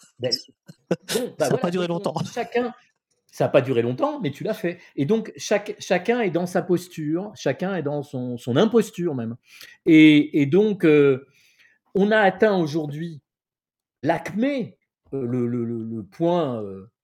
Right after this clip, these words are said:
Speaker 1: enfin, paroxystique de, de ce truc avec, euh, très é-, très étonnant où de, des mêmes personnes sont capables de parler d'absolument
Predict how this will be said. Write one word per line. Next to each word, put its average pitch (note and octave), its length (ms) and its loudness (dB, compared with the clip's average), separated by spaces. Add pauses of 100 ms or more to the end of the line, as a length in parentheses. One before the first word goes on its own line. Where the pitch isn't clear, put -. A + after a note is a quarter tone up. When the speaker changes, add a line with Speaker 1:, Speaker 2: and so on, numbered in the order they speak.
(380)
Speaker 1:
enfin, C3+ 380 -4
paroxystique - 1040 -6 (580)
de, C#3 520 0
de D3+ 140 0
ce D3+ 160 -2
truc C4+ 560 -6
avec, F#3 440 2 (640)
euh, A#2+ 580 0 (880)
très A3+ 320 2
é-, - 140 -8
très F#3+ 300 0
étonnant G#3+ 600 -4 (320)
où G3+ 340 -4 (280)
de, F3+ 380 2
des E3 200 6
mêmes A#3 380 4
personnes F#3+ 580 0 (960)
sont F#3 280 -2
capables F#3+ 540 2 (520)
de E3 180 4
parler G#3 520 2 (220)
d'absolument C4 720 0